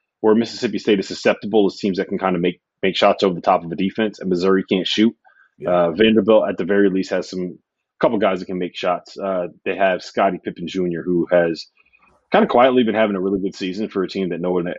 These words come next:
Speaker 1: ever pays attention to.
Speaker 2: Totally.
Speaker 1: Um, so, uh, I'm not, that's not one of my picks because I, I don't wanna bet on Vanderbilt, but, like, it feels like,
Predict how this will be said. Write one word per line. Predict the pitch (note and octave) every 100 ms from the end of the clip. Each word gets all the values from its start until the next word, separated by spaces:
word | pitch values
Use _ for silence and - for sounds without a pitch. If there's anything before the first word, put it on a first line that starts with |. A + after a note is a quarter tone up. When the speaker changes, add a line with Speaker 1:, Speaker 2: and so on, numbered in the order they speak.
| -
Speaker 1:
ever | G#2 F#2+
pays | F#2+ E2
attention | D#2 F2+ E2 D2+
to. | C#2+ - - -
Speaker 2:
Totally. | F#2+ F2 E2
Speaker 1:
Um, | D2 - _ _ _ _ _ -
so, | - D3+ B2+ G#2+ A#2+ _ _ _ _ - -
uh, | A2+ G#2+
I'm | A2 D#3
not, | D#3 C3
that's | C#3 C#3+
not | D#3+
one | C#3 C3+
of |
my | A#2
picks | A2 C3 C#3+ - -
because | G#2 G#2+ G2+ F2+ - -
I, | G2+ G2
I | G2+
don't | G2+ G2
wanna | F#2+
bet | D2+ G2
on | G2+ F2+
Vanderbilt, | G2 G#2 G#2+ A#2+
but, | F2+ F#2+
like, | F2+ G2
it | F2+ _
feels | A2+ G#2+ F#2
like, | F#2